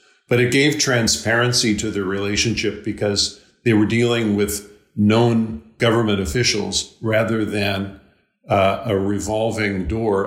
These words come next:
of different ones. And they had more transparency and therefore a safer, more honest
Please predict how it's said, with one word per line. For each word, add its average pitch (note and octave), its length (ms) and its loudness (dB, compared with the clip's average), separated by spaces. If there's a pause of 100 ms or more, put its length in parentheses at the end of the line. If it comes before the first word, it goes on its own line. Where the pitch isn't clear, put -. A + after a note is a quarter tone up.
of F#2+ 220 -8
different A2+ 380 -2
ones. G2 580 -6 (260)
And G#2 480 0 (520)
they G#2+ 200 0
had A2 320 2
more A2+ 220 0
transparency A#2+ 880 0
and G2+ 120 2
therefore G2+ 640 -2 (320)
a - 80 -6
safer, A#2 720 0 (400)
more B2 360 4
honest A2+ 640 0